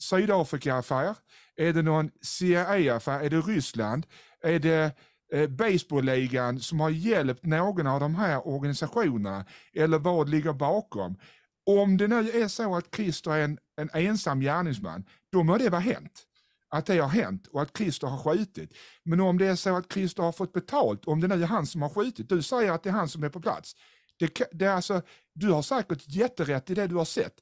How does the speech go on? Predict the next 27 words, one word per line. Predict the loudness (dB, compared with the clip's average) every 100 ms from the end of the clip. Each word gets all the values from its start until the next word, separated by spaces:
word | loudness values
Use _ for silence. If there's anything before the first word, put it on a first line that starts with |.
| -20 -20 -20 _ _ _ _ _ _
Jag | 0 0
pratar | 2 0 0 0
om | 0
att | 0 -2
man | -4
kan | -4 -6
skjuta | -4 -4 -4
framifrån | -4 -2 -2 -2 -2
också. | -4 -6 -12 -14 _ _ _ _ _ _
Och | 0 2 0 -6 _ _
det | 2
är | 2
de | 0 0 2 2 0
bitarna | -2 -4 -4 -2 0
jag | 2
jobbar | 2 2 0 0
vidare | -2 -2 -2 -4
med. | -6 -8 -12 _ _ _
Eh, | -4 -2 -2 -2
allt | -2 0
det | 0
jag |
har | 0
berättat | 0 -2 -2 -4 -2
nu. | -2 0
Så |
att | -2